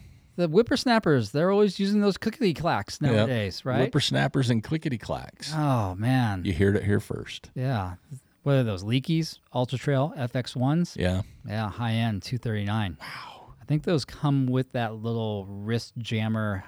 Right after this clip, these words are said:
Speaker 1: glove thing that clicks on and off.
Speaker 2: <laughs>
Speaker 1: I don't know
Speaker 2: The
Speaker 1: what
Speaker 2: te-,
Speaker 1: it's called.
Speaker 2: the, the terminology in this episode is killer.
Speaker 1: Yeah, it is. That'll set you back two thirty-nine
Speaker 2: Okay.
Speaker 1: for those. Um, you wanna go old school, Black Diamond Distance,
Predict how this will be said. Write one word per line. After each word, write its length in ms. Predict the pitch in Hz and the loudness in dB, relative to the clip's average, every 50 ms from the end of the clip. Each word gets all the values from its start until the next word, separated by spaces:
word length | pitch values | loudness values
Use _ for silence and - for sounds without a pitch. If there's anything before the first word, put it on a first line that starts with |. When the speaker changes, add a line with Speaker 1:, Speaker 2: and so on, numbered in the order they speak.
| - - | -14 -10
Speaker 1:
glove 300 | - 107 107 110 110 104 | -8 -4 -4 -4 -4 -6
thing 260 | - 139 120 117 117 | -6 -4 -2 -2 -2
that 180 | 110 107 - - - | -2 -4 -6 -10 -8
clicks 280 | - 156 143 - - 139 | -6 -6 -6 -4 -4 -4
on 180 | 127 123 117 | -2 0 0
and 120 | 104 98 101 | -2 -2 -2
off. 380 | 104 101 90 80 - - - | -2 -2 -4 -6 -8 -8 -8
Speaker 2:
<laughs> 600 | 349 - _ _ _ - 403 - - - - - | -8 -8 _ _ _ -8 -8 -8 -10 -12 -10 -6
Speaker 1:
I 40 | 120 | -2
don't 120 | 110 107 | -2 0
know 40 | 107 | 2
Speaker 2:
The 60 | 107 | 0
Speaker 1:
what 100 | 101 98 | 0 2
Speaker 2:
te-, 80 | - - | 2 2
Speaker 1:
it's 60 | 208 | 2
called. 180 | 107 107 107 131 | 2 2 2 2
Speaker 2:
the, 60 | 131 | 0
the 200 | 127 - 131 123 120 - - 117 | 0 2 0 -2 -2 -2 -6 -2
terminology 800 | - - 170 185 196 170 135 123 127 147 143 131 117 107 110 101 | 2 4 6 6 6 6 6 6 6 6 4 4 4 4 4 4
in 60 | 98 | 4
this 200 | 98 95 92 110 | 4 2 2 0
episode 500 | 113 113 - 107 - - 92 87 87 82 | 0 0 -2 -4 -4 -2 -2 0 0 -2
is 140 | 87 - - | -4 -6 -8
killer. 520 | - - - - 127 127 107 - - - _ - | -10 -4 2 4 4 4 4 2 0 -4 _ -10
Speaker 1:
Yeah, 240 | 120 104 92 82 | -10 -8 -8 -8
it 60 | 85 87 | -8 -8
is. 300 | 90 92 92 - - _ - - - - - - - | -8 -8 -8 -10 -12 _ -16 -18 -16 -18 -18 -8 0
That'll 180 | - 143 165 165 | 4 4 4 6
set 200 | - 175 147 - | 4 2 0 2
you 60 | 151 | 4
back 180 | 143 156 139 - | 4 4 4 4
two 140 | - 175 | 2 2
thirty-nine 540 | 156 - 165 156 147 139 156 185 156 104 - _ _ _ - | 4 4 4 6 6 6 4 4 2 0 -2 _ _ _ -6
Speaker 2:
Okay. 280 | - - - 98 107 117 | -2 4 6 6 6 6
Speaker 1:
for 100 | 139 131 | 4 4
those. 460 | 127 127 120 110 98 - - - _ _ _ - | 4 4 2 2 -2 -4 -8 -14 _ _ _ -6
Um, 480 | 107 107 110 110 107 107 107 107 101 87 - - | -4 -2 -2 0 0 0 -2 -2 -4 -6 -6 -4
you 80 | 135 | -2
wanna 120 | 131 135 123 | 0 0 2
go 60 | 117 | 2
old 160 | 113 123 127 | 0 0 0
school, 220 | 123 - 160 139 120 | 0 0 2 2 2
Black 300 | - 120 120 123 117 - | 2 0 -2 -2 -2 -2
Diamond 400 | - 131 131 135 135 123 113 104 | -2 0 0 2 2 0 0 -2
Distance, 580 | 123 131 - - 151 123 101 - - - - | -2 -4 -4 -4 -6 -6 -6 -8 -10 -16 -16